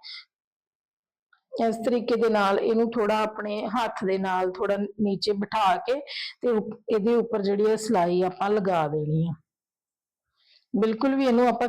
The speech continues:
ਖਿੱਚਣਾ ਨਹੀਂ ਹੈ। ਜੇ ਥੋੜਾ ਜਿਹਾ ਵੀ ਖਿੱਚਿਆ ਗਿਆ ਫਿਰ ਭੁੰਗ ਜ਼ਰੂਰ ਪੈਣਗੇ। ਇਸ ਲਈ ਤੁਸੀਂ ਬਹੁਤ ਹੌਲੀ ਹੌਲੀ ਜਿਹੜਾ ਆਰਾਮ ਦੇ ਨਾਲ ਇਸ ਤਰ੍ਹਾਂ ਦਾ ਜਿਹੜਾ ਕੰਮ ਕਰਨਾ ਹੈ। ਜਦੋਂ ਵੀ ਆਪਾਂ ਕੋਈ ਸੂਟ ਬਣਾਉਣਾ ਹੈ ਤੇ ਜੇ ਉਸ ਨੂੰ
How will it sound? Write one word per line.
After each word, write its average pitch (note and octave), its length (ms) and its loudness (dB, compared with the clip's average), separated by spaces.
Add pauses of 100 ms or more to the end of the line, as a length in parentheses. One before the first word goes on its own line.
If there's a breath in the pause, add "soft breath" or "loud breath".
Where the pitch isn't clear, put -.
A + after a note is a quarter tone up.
ਖਿੱਚਣਾ G#3 440 -2
ਨਹੀਂ E3+ 260 -2
ਹੈ। - 100 -4 (1120 soft breath)
ਜੇ G#3+ 120 0
ਥੋੜਾ A#3 300 0
ਜਿਹਾ C#4 240 2
ਵੀ C#4 140 2
ਖਿੱਚਿਆ C4 340 0
ਗਿਆ B3+ 220 2
ਫਿਰ B3+ 200 0
ਭੁੰਗ A#3 320 0
ਜ਼ਰੂਰ G3 360 -2
ਪੈਣਗੇ। A3+ 420 -2 (520 loud breath)
ਇਸ A#3 140 -2
ਲਈ A#3+ 120 2
ਤੁਸੀਂ B3 320 -2
ਬਹੁਤ A3 400 2 (500)
ਹੌਲੀ A#3 300 4
ਹੌਲੀ B3 220 4
ਜਿਹੜਾ A3 260 2
ਆਰਾਮ A3+ 440 2
ਦੇ B3 120 0
ਨਾਲ A#3 220 0
ਇਸ G3+ 140 -6
ਤਰ੍ਹਾਂ G3+ 220 -4
ਦਾ G#3 140 -4
ਜਿਹੜਾ G#3 280 -2
ਕੰਮ F#3+ 240 -2
ਕਰਨਾ G3+ 300 -2
ਹੈ। G#3+ 80 -6
ਜਦੋਂ G#3 300 0
ਵੀ C4 100 0
ਆਪਾਂ A#3+ 280 -4
ਕੋਈ A3 200 -2
ਸੂਟ G#3 380 -2
ਬਣਾਉਣਾ G#3+ 360 0
ਹੈ G3 140 -2
ਤੇ G#3+ 120 -8
ਜੇ G3+ 200 0
ਉਸ G3+ 280 0
ਨੂੰ A3 120 2